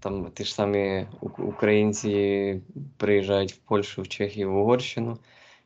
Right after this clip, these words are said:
Через це місцеві жителі мають їхати ще кудись далі, в Австрію, Швейцарію, Німеччину там і так далі. В-,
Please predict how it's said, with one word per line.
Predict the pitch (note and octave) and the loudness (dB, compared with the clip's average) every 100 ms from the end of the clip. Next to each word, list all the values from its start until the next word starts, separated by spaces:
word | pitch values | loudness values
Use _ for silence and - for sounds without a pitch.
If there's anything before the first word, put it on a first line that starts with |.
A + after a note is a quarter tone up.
| - | -8
Через | G#2 G2 - | -4 -4 -6
це | - G#2 | 0 2
місцеві | G2+ G2+ - G#2+ G2+ | 4 0 2 2 2
жителі | G2 G2+ G2+ G2 F#2+ F#2+ F#2 F#2 - - | 0 -2 -2 -4 -2 -2 -4 -6 -10 -6
мають | G#2 G2+ G2 G#2+ | 2 2 2 -4
їхати | G#2 G2+ G2+ | -2 -2 -2
ще | G2 A#2+ | -2 0
кудись | A#2+ A2+ A2 G2+ | 0 -2 -4 0
далі, | G2+ G#2+ G#2+ | 2 4 2
в | G#2 G#2 G2 F#2+ G2 | 0 -2 0 2 2
Австрію, | G2+ G2 - - G2 | 2 0 -2 -6 -6
Швейцарію, | F#2+ G2 F#2 - G2 F#2+ F#2+ | -6 -10 -6 -2 -2 -2 -4
Німеччину | F#2+ G2 G2+ G#2 - G2+ G2 | -4 -2 -2 -4 -4 -6 -6
там | F#2+ F#2+ | -6 -6
і | F#2 | -4
так | F#2+ | -2
далі. | G2+ B2+ C3+ C#3 - - - - _ _ - - A#2 | 2 2 2 -2 -10 -20 -20 -20 _ _ -20 -10 -2
В-, | G#2+ | 0